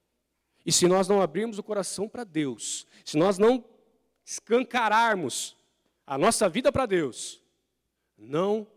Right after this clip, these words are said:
haverá cura. Seu casamento não vai mudar, os seus filhos não vão mudar, os seus pais não vão mudar,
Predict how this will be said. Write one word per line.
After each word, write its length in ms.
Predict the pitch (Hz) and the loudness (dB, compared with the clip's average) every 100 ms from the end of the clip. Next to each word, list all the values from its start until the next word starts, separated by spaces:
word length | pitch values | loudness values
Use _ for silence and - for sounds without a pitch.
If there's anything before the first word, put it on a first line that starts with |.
| _ _ - | _ _ -14
haverá 400 | 165 156 147 143 | -12 -10 -12 -14
cura. 380 | _ 104 98 _ _ _ _ _ _ _ _ _ _ | _ -20 -20 _ _ _ _ _ _ _ _ _ _
Seu 200 | - 139 | -6 -4
casamento 540 | 147 143 143 175 190 | -2 -2 0 2 2
não 160 | 190 180 | 0 2
vai 100 | 180 | 0
mudar, 480 | 175 151 160 180 175 _ _ _ _ - | 0 0 0 -2 -6 _ _ _ _ -10
os 100 | - | -6
seus 360 | 151 - - | -4 -2 -2
filhos 260 | 214 214 175 | 0 0 2
não 140 | 190 | 2
vão 140 | 170 180 | 0 -2
mudar, 520 | 160 156 175 180 175 _ _ _ _ _ _ _ | -2 -2 0 -2 -6 _ _ _ _ _ _ _
os 80 | - | -8
seus 240 | 147 139 - | -6 -6 2
pais 340 | 208 226 202 | 2 2 0
não 160 | 185 170 | -2 -4
vão 100 | 190 | -6
mudar, 480 | 165 160 170 175 | -8 -10 -8 -10